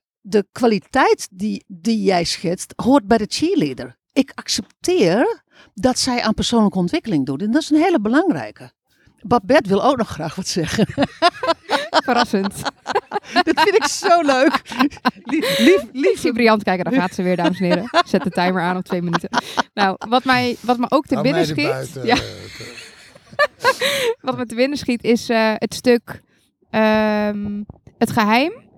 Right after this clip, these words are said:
Speaker 2: is dat Tim lijkt te herkennen wanneer het over, eh, hem gaat of over mij. Dus
Speaker 1: Hm.
Speaker 2: als ik wat deel waarbij ik voel dat ik geraakt werd, emotioneel ben, boos ben, dan is het niet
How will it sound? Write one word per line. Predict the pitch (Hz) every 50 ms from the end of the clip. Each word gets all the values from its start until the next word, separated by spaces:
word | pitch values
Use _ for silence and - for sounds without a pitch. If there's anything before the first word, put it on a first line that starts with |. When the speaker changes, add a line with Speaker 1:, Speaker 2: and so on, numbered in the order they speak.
| _ _ _ _ _ _
Speaker 2:
is | - 262 240 -
dat | 240 233 214 - - - _ - - _
Tim | - 302 311 339 359 403 339 -
lijkt | - - 214 208 220 233 302 370 - - -
te | - 269 240
herkennen | 220 233 220 - 240 247 269 311 339 370 466 508 - -
wanneer | 226 226 226 247 269 285
het | 277 254 -
over, | 262 240 226 - 247 226 226 226 226 - _ _ _ - - - _ _ _ _ _ _ _
eh, | - 220 214 214 214 208 214 214 - - _ _ _
hem | - 180 233 285 320
gaat | 302 - 302 285 -
of | 269 226
over | 233 220 214 - 220
mij. | 208 208 190 180 175
Dus | 185 233
Speaker 1:
Hm. | 247
Speaker 2:
als | 226 226 -
ik | 262 311 -
wat | - 247 233 208
deel | 190 233 240 226 208 190 185 170
waarbij | 165 202 202 190 185 208 202 202
ik | 208 202
voel | - - 285 285 294
dat | 254 220
ik | 208
geraakt | - - 208 196 220 226 254 233
werd, | 240 220 220 226 226
emotioneel | - 214 208 208 214 - - 214 220 226 240
ben, | 226 220 214 220 214 202
boos | 190 214 254 277 -
ben, | - 254 262 277 302 370 466 - _ _ _ - _ - _ _
dan | - 196 226 240 240
is | - 247 214
het | 226 226 208
niet | 220 233 277 359 - - - - _